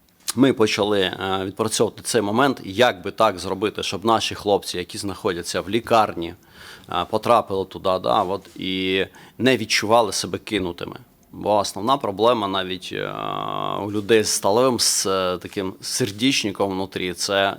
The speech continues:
ти відчуваєш, що поки ти дієвий, то ти потрібний, як ти потрапив в лікарню, то всі зайняті, їм просто не до тебе. І, е,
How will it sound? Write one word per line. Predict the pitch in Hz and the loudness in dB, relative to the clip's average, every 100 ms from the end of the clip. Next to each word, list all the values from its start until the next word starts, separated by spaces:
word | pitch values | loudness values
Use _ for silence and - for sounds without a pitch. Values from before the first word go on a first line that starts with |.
| - | -6
ти | 101 | -6
відчуваєш, | 95 - 104 92 | -6 -2 0 0
що | - - | -2 -4
поки | 110 - | -4 -4
ти | 95 98 | -6 -6
дієвий, | 92 104 113 147 117 113 - - - - - | -6 -2 2 2 0 -4 -10 -20 -20 -20 -16
то | - | -10
ти | - 110 | -6 -4
потрібний, | 104 - 160 165 170 185 - _ _ _ | -2 0 0 2 2 0 -4 _ _ _
як | - 92 | -6 -4
ти | 113 | -4
потрапив | 101 95 98 92 90 | -4 -2 0 0 -2
в | 92 | -6
лікарню, | 95 131 135 120 113 120 - - - - | 0 4 4 2 -2 -2 -8 -20 -20 -8
то | 113 | -2
всі | - 123 | 0 2
зайняті, | 113 127 113 98 101 | 4 4 2 -2 -4
їм | 90 107 101 | -2 0 -2
просто | - 127 123 - | 0 0 0 -2
не | 90 90 | -4 -4
до | - | -6
тебе. | 50 50 - - _ _ _ _ _ _ _ _ | -6 -8 -10 -20 _ _ _ _ _ _ _ _
І, | 113 117 117 | 0 4 6
е, | 110 | 6